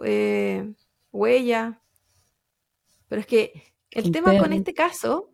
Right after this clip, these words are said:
Speaker 1: es que el pe-, los perros ta-, también hubo muchos perros. Se pusieron mucha gente a trabajar en este caso en un comienzo. El tema es que este caso tiene la car-, la carpeta investigativa cerrada.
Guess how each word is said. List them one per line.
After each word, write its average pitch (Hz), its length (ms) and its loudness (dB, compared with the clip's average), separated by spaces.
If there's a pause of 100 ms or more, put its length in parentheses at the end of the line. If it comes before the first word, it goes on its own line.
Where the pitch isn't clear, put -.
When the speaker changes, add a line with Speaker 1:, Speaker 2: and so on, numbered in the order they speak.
(140)
Speaker 1:
es 214 100 -10
que 226 600 2
el 190 140 -2
pe-, - 140 -10
los 196 140 -4
perros 233 320 0
ta-, 185 160 -4
también 196 240 2
hubo 185 160 2
muchos 180 240 -6
perros. 185 200 -6
Se 196 120 0
pusieron 233 320 0
mucha 262 180 -4
gente 285 300 -4
a 277 80 2
trabajar 277 320 -4
en 277 80 -6
este 285 160 -8
caso 277 420 -2
en 262 60 -2
un 262 80 -8
comienzo. 220 480 -6 (720)
El - 80 -20
tema 302 160 -2
es 311 40 -8
que 320 60 -4
este 320 220 -6
caso 269 400 -4
tiene 269 180 -4
la 269 160 -2
car-, 247 340 -2
la 214 160 -2
carpeta 220 320 -4
investigativa 262 540 -4
cerrada. 226 480 -2